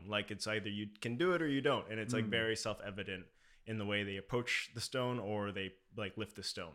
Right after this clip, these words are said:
Speaker 1: you know? And in, in the same way, like, how
Speaker 2: Like
Speaker 1: do
Speaker 2: an
Speaker 1: they
Speaker 2: atlas stone or any
Speaker 1: Yeah,
Speaker 2: kind of
Speaker 1: any
Speaker 2: stone?
Speaker 1: stone,
Speaker 2: Okay.
Speaker 1: yeah, or anything really heavy, you know?
Speaker 2: Yeah.
Speaker 1: Like, it's just, like, you can tell that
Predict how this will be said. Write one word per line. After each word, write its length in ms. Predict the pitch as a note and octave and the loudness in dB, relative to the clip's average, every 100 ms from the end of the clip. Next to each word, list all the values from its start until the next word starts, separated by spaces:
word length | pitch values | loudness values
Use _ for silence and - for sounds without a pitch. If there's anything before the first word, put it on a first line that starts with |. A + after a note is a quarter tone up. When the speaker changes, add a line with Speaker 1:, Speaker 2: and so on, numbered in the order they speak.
| F#2 | -8
Speaker 1:
you 100 | G#2 | -4
know? 160 | G#2+ A2 | -2 -2
And 80 | |
in, 160 | G#2 G2+ | -4 -6
in 60 | A2 | -6
the 60 | G#2 | -4
same 220 | A2+ G#2+ | -2 0
way, 140 | G2+ | 0
like, 220 | G2 G2 | -2 -2
how 120 | A2 A2 | 0 6
Speaker 2:
Like 60 | |
Speaker 1:
do 40 | A#2 | 10
Speaker 2:
an 60 | |
Speaker 1:
they 40 | C#3 | 10
Speaker 2:
atlas 240 | D3+ D#3 | 6 0
stone 340 | - D#3 D#3+ | -2 -2 0
or 100 | A2+ | 2
any 120 | G#2 E3+ | 4 8
Speaker 1:
Yeah, 120 | C#3 | 8
Speaker 2:
kind 140 | A#2+ | 6
of 80 | B2 D#3+ | 2 4
Speaker 1:
any 160 | F3+ | 4
Speaker 2:
stone? 80 | C#3 | 4
Speaker 1:
stone, 200 | B2+ F#2+ | 4 2
Speaker 2:
Okay. 80 | G#2+ | 2
Speaker 1:
yeah, 140 | D#3+ G#2 | 2 4
or 160 | A#2 C#3 | 2 0
anything 380 | F#3 F3 D#3+ C#3 | 2 4 4 4
really 220 | C3 A#2 | 6 4
heavy, 280 | G#2 F2 D#2+ - | 2 0 -6 -12
you 100 | A#2+ | -2
know? 140 | C3 C#3+ | 2 6
Speaker 2:
Yeah. 60 | |
Speaker 1:
Like, 140 | C3+ C3 | 6 4
it's 140 | C3 | 2
just, 220 | C3+ A#2+ | 2 0
like, 160 | B2+ A#2 | 0 0
you 80 | B2 | 0
can 160 | B2+ | -2
tell 500 | G#2+ B2+ A#2 A2+ G#2+ - - - - | 0 4 4 4 0 -10 -20 -16 0
that 200 | A2+ | 0